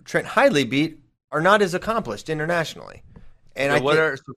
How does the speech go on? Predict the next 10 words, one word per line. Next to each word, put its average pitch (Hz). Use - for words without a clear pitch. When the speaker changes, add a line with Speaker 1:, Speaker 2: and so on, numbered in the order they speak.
Speaker 2:
Karchla's 127
win, 147
I 139
mean, 147
the, 147
the 143
big 160
two, 147
the, 123
the, 120